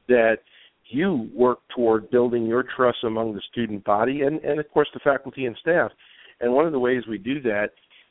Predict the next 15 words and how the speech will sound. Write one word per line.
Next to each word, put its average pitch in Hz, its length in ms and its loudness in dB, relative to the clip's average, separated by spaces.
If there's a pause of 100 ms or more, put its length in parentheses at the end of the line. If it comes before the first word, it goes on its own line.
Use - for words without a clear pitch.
(220)
is 123 180 0
to 117 60 -8
make 120 280 0
sure 117 160 2
that 110 100 0
we're 104 140 -4
getting 117 380 -2
inside 120 440 0
the 107 80 -6
classroom. 113 600 0
We're 117 120 2
almost 135 300 2
using, 113 240 -6
like, 110 160 -4
a - 80 -12